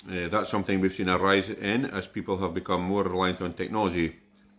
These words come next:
Farms are small businesses and they're equally susceptible to being targeted. On the recent theft, North East Crime Reduction Officer Constable Mike Urquhart said, "We continue to see examples of criminals pretending to be from your bank or H M R C." So,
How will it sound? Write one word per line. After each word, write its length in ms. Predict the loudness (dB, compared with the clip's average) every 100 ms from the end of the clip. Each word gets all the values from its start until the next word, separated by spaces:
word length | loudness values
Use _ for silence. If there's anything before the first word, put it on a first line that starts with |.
| _ -20
Farms 320 | -2 2 2
are 80 | 2
small 280 | 0 2 2
businesses 480 | 2 0 0 -2 -2 -4
and 120 | 0
they're 180 | 0 0
equally 320 | -4 0 0
susceptible 640 | 0 -2 -2 -2 -2 -2
to 160 | -2 -4
being 240 | -2 -2
targeted. 500 | 0 0 0 -2 -4 -6 -16 -20 -20 -20 -20 -20 -8
On 80 | 0
the 80 | 2
recent 300 | 4 2 0
theft, 340 | 2 2 2
North 380 | -4 0 2 2
East 220 | 0 -2
Crime 260 | -2 0 0
Reduction 400 | 0 -2 -2 -2
Officer 280 | -2 -2 -4
Constable 440 | -2 -4 -2 -2
Mike 280 | 0 0 -2
Urquhart 360 | -6 -2 -2 -4 -12 -20 -20 -8
said, 240 | -2 0
"We 80 | 0
continue 380 | -2 -2 0 -2
to 120 | -4
see 160 | -2 -2
examples 420 | 0 0 0 -2
of 140 | -4 -6 -20 _ -8
criminals 340 | -4 -2 -4
pretending 400 | -6 -4 -2 -2
to 80 | -2
be 100 | -4
from 200 | -2 -2
your 120 | -2
bank 360 | 0 0 0 -8 -20 -20 -8
or 200 | -6 -4
H 260 | -4 -4 -4
M 220 | -4 -4
R 220 | -4 -8 -8
C." 400 | 0 0 2 -4
So, 380 | -6 -2 -4